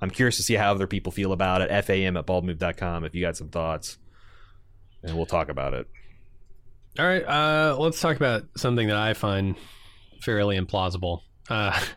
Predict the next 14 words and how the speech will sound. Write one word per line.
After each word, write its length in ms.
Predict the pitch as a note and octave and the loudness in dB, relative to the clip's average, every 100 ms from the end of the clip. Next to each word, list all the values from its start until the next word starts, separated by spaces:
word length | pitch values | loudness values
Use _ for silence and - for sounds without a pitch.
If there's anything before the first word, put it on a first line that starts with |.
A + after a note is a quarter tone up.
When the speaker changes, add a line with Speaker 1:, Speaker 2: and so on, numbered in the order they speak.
| - - - - | -16 -20 -20 -20
Speaker 2:
<laughs> 460 | - - - - | -20 -16 -16 -18
it's 120 | - | -12
been, 300 | - C#3 B2 A#2+ | 0 2 2 2
it's 240 | C3 - | -2 0
been 200 | - C3+ | 0 4
a 280 | C3+ B2+ A2+ - - - - | 4 4 0 -8 -20 -20 -16
thread 460 | - C3 C#3+ D3 | -4 2 4 6
this 180 | C3+ - | 2 0
entire 400 | B2 C3 B2 A#2+ | 0 2 2 2
season, 400 | - A2 G2 F#2+ | 2 0 2 0
practically. 640 | G2 F#2 F2 - F#2 F2+ - - - - - - - - - - - | 0 -2 -2 -2 0 0 -4 -20 -20 -20 -20 -20 -20 -20 -20 -20 -10
It's 100 | - | -2
Lee's 260 | G#2 A#2+ | 2 2
wife. 460 | G2+ F#2 D#2 - - | 2 0 -2 -8 -14